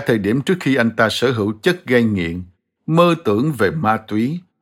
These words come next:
nói về ma túy, tìm đường vào các khu vực bán ma túy nguy hiểm và cảm giác hồi hộp khi giao dịch. Một nam thanh niên than vãn rằng anh ta không thể đi làm vì bị phạt quá nhiều lỗi giao thông, khiến anh ta bị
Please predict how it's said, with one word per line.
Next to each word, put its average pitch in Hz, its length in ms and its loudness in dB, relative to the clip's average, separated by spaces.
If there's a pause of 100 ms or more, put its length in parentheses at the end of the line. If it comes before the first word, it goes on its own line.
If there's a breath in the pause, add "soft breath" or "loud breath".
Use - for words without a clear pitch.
nói 160 360 2
về 104 140 0
ma 92 280 -2
túy, 107 400 -6 (400)
tìm 143 220 4
đường 127 260 4
vào 107 160 2
các 175 160 -2
khu 143 180 0
vực 104 240 -2
bán 143 360 2
ma 117 140 4
túy 127 280 -2
nguy 165 300 2
hiểm 107 380 -2 (320 soft breath)
và 120 100 6
cảm 117 280 2
giác 196 160 0
hồi 104 240 2
hộp 90 300 -2
khi 127 200 2
giao 110 280 0
dịch. 92 260 -6 (1000)
Một 107 260 0
nam 113 340 4
thanh 117 200 2
niên 110 220 2
than 139 160 0
vãn 107 260 0
rằng 80 320 -2 (640)
anh 113 220 0
ta 107 240 4
không 123 240 -2
thể 113 140 0
đi 135 180 0
làm 90 400 0
vì 107 140 -2
bị 104 160 -2
phạt 101 260 -4 (100)
quá 180 180 2
nhiều 135 200 2
lỗi 92 280 0
giao 123 180 2
thông, 104 300 -2 (340 soft breath)
khiến 208 200 2
anh 123 160 0
ta 110 200 2
bị 101 160 -2